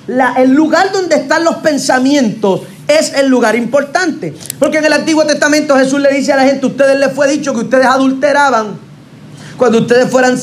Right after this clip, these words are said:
em, sorprendidos en un acto de adulterio, pero yo les digo que ustedes adulteran con el corazón". La pregunta es, ¿este corazón?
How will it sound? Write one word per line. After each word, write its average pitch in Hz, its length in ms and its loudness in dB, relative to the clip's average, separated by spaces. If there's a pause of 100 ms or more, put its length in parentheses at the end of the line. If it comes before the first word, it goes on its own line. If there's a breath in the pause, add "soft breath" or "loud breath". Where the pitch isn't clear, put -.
(140)
em, 214 300 0 (180)
sorprendidos 277 680 0
en 240 100 0
un 254 140 4
acto 277 260 -2
de 269 60 2
adulterio, 262 400 0
pero 220 220 -2
yo 277 120 0
les 277 180 0
digo 247 280 -2
que 214 100 -4
ustedes 262 260 -2
adulteran 247 480 0
con 226 160 -2
el 202 100 -2
corazón". 202 400 -2
La 190 100 2
pregunta 240 440 0
es, 180 140 -2
¿este 269 280 0
corazón? 294 500 0